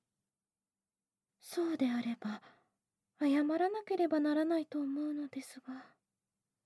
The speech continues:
心当たりがないんです。はあ。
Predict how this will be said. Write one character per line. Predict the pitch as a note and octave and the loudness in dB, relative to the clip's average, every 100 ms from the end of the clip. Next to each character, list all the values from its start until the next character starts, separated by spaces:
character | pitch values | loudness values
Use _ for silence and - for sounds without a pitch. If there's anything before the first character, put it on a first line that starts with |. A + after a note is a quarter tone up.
| _ _ _ _ _ _ _ _ - | _ _ _ _ _ _ _ _ -12
心 | A#3+ - B3+ B3+ C#4 C#4+ | -12 -4 0 2 2 0
当 | |
た | D#4+ F#4 | -2 -2
り | D#4+ | 0
が | C4 A3 - | -2 -4 -6
な | C4+ | -6
い | E4 | -6
ん | G#4+ A4 | -8 -8
で | E4 | -8
す。 | - - | -10 -12
は | D4 - _ _ _ _ _ _ _ _ _ _ - - _ _ _ _ _ _ _ _ _ | -12 -14 _ _ _ _ _ _ _ _ _ _ -20 -20 _ _ _ _ _ _ _ _ _
あ。 | _ | _